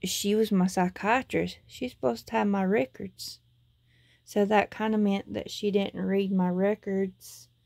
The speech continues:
and didn't prepare for me. So I was kinda like, "Ah." <laughs>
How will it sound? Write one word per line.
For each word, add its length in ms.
and 180
didn't 320
prepare 520
for 320
me. 320
So 240
I 200
was 260
kinda 280
like, 400
"Ah." 560
<laughs> 120